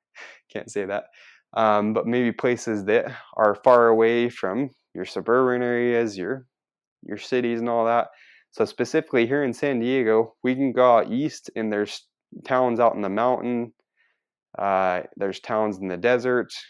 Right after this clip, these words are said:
There's places that are really spread out.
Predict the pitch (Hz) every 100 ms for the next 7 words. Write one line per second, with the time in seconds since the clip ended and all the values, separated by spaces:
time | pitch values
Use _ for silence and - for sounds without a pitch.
0 | _ _ - 98 - 131 131 127 113 98
1 | 101 104 147 147 _ _ _ _ - 127
2 | 139 110 - 135 123 113 120 139